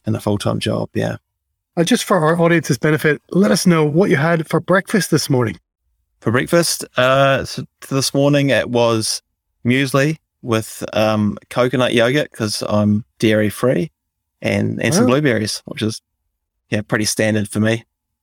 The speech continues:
Speaker 1: and some coffee,
Speaker 2: Very
Speaker 1: of
Speaker 2: good.
Speaker 1: course, always coffee. Yep.
Speaker 2: <laughs> Nice and healthy. I, I really miss my muesli. I'm staying with my parents-in-law while my house is being restored, and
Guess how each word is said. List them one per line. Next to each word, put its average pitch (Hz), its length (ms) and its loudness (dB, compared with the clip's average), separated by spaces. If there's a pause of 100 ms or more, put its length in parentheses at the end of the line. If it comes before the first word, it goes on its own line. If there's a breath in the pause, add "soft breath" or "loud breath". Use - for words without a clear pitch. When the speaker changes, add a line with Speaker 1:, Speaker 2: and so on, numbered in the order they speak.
(100)
Speaker 1:
and 120 160 0
some 120 120 -4
coffee, 113 280 0
Speaker 2:
Very 101 80 0
Speaker 1:
of 92 60 -8
Speaker 2:
good. 110 80 0
Speaker 1:
course, - 260 -2
always 107 280 0
coffee. 107 420 -6 (800)
Yep. - 180 -6 (200)
Speaker 2:
<laughs> 175 460 0 (520)
Nice 110 180 -4
and 117 80 -4
healthy. 120 340 0 (300 loud breath)
I, 156 80 2
I 151 240 0
really 139 280 2
miss 131 220 0
my 123 80 2
muesli. 123 280 2
I'm 117 120 0
staying 139 300 0
with 113 120 0
my 113 80 -2
parents-in-law 127 640 0
while 117 100 0
my 107 160 -2
house 113 240 -2
is - 80 -14
being 110 260 -2 (320)
restored, 117 720 0
and 110 560 2